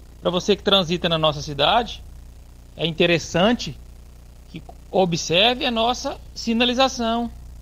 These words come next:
os valores, a velocidade, né, os valores de, de, de velocidade, né? E continua mantendo toda a prudência necessária.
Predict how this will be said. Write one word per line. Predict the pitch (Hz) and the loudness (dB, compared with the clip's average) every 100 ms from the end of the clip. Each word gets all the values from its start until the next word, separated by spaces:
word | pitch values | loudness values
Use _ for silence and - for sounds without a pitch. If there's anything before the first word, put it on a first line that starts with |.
| - | -14
os | 180 156 | -8 0
valores, | 180 175 196 214 202 - - - - - | 2 2 2 0 -2 -6 -14 -18 -16 -10
a | 139 | -4
velocidade, | 160 160 - 143 170 196 156 | -2 -2 -4 2 4 4 2
né, | 151 | -4
os | |
valores | 147 151 160 147 - - - - - | -2 -2 -2 -8 -12 -18 -18 -20 -16
de, | - 151 | -6 -4
de, | 143 143 | -4 -6
de | 135 | -2
velocidade, | 147 147 139 135 190 202 170 | -2 -2 -2 2 4 2 -2
né? | 196 - - - - - - - - - - - - | -10 -12 -18 -20 -20 -20 -20 -20 -20 -20 -20 -20 -12
E | 156 | -4
continua | - 214 - 208 214 247 - - | 2 2 2 0 2 2 -2 -6
mantendo | 202 240 226 208 220 226 254 - - - | 2 2 2 -2 -2 -2 -8 -12 -16 0
toda | 214 247 247 | 2 2 0
a | 247 | -2
prudência | 294 202 208 214 | -4 -2 -2 -2
necessária. | 208 254 262 190 147 | -6 -6 -4 -2 -4